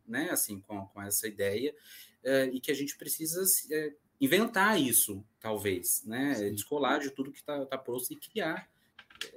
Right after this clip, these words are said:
Speaker 1: essa, essa forma de
Speaker 2: É, eu,
Speaker 1: ser, né?
Speaker 2: eu ouvindo, assim, conversando aqui, eu, eu fico me perguntando, aí, assim, é bem jogando pra que alguém tenha a ideia de queira sentar e escrever um artigo sobre isso.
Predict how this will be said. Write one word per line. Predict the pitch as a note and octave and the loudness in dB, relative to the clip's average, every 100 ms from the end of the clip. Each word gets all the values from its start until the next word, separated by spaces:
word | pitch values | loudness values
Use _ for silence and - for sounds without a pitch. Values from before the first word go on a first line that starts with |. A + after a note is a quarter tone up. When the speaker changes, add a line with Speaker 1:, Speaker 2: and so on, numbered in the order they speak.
| A#2+ | -4
Speaker 1:
essa, | - A#2+ | -2 -2
essa | - A#2 - | -2 -4 -2
forma | - C3 C3+ | 4 4 4
de | C3+ | 4
Speaker 2:
É, | C#3 | 4
eu, | |
Speaker 1:
ser, | B2+ B2+ B2+ _ _ _ _ | 4 2 -2 _ _ _ _
né? | C3 - | -10 -2
Speaker 2:
eu | B2 | 2
ouvindo, | B2+ B2 A#2+ C3+ C3+ | 2 2 2 2 2
assim, | A#2 A#2+ A#2+ | 0 0 0
conversando | A2+ - A2+ A2 A2+ A#2 A#2 | 0 -2 2 2 4 0 2
aqui, | A2+ A#2+ | 0 2
eu, | A2+ - A2+ D#2+ | 2 2 0 -2
eu | - | -2
fico | A#2 A#2 | -4 2
me | C3 | 2
perguntando, | B2+ C3 C3 C#3 B2 A2 | 4 4 6 6 8 8
aí, | G#2+ C3 | 8 4
assim, | B2+ C3+ | 2 0
é | A#2+ | 2
bem | A2 A#2+ C3 E3+ | 4 6 8 6
jogando | E3 D3 B2+ A#2+ C3+ D3+ | 6 4 4 6 6 6
pra | D3 C#3+ | 2 0
que | C#3 | 4
alguém | B2 A#2+ C#3 | 2 4 2
tenha | C3+ C3 C3+ | 2 2 4
a | |
ideia | C3 A2+ A#2+ | 6 6 8
de | C3 | 4
queira | B2 - B2+ C3+ | -2 0 0 0
sentar | C3 B2 B2 | 0 2 2
e | |
escrever | B2 A#2+ A#2 | 2 0 4
um | |
artigo | A#2+ A#2+ B2 | 4 2 -4
sobre | A#2+ C3 B2+ | -2 0 2
isso. | A#2+ A2+ - | 2 0 -8